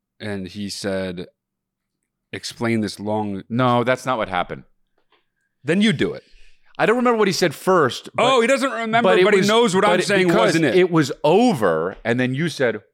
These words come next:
Speaker 2: "Why? What's up?" And I go, "Oh, no."
Speaker 1: It wasn't over. It was beginning. He asked me,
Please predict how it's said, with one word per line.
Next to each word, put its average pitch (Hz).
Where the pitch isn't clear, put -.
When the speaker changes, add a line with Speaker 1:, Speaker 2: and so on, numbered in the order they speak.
Speaker 2:
"Why? 165
What's 135
up?" 156
And 113
I 107
go, 95
"Oh, 147
no." 113
Speaker 1:
It 123
wasn't 226
over. 113
It 180
was 180
beginning. 160
He 131
asked 175
me, 107